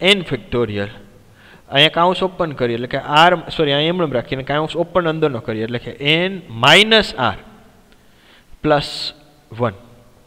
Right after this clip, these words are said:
ફેક્ટોરિયલ. ક્લિયર? ઓકે, હવે બંનેમાંથી સામાન્ય કાઢવું હોય તો જો આ આર છે તો આરની આગળ આર માઇનસ વન ફેક્ટોરિયલ, અહીંયા એન માઇનસ આર ફેક્ટોરિયલ છે, એમાં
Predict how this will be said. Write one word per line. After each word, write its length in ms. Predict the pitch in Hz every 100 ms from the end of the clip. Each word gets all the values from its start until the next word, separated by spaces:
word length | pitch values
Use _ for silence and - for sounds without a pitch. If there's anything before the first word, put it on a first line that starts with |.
| _ _
ફેક્ટોરિયલ. 480 | 113 - 90 - - - _ _ _ _ _ _ _ _ _ _ _ _ _ _ _ _ _ _ - - _ -
ક્લિયર? 260 | 147 180 - - - - 139
ઓકે, 180 | - - - - - 131
હવે 200 | 160 208
બંનેમાંથી 480 | 175 190 196 196 196
સામાન્ય 440 | - 151 175 190 202
કાઢવું 260 | 208 202 190
હોય 100 | 170
તો 60 | 175
જો 80 | 180 151
આ 40 | - 139 143
આર 100 | 180 - -
છે 120 | 208
તો 40 | 156
આરની 340 | 143 156 170
આગળ 220 | 165 175 170
આર 100 | 170
માઇનસ 240 | 160 160 -
વન 140 | 165 147
ફેક્ટોરિયલ, 360 | - 113 98 90 - - - -
અહીંયા 500 | 156 185 180 147 165
એન 160 | 208 196
માઇનસ 360 | 180 185 190 - -
આર 200 | 170 180 160
ફેક્ટોરિયલ 500 | 147 147 127 120 110
છે, 100 | 135
એમાં 280 | 135 147 151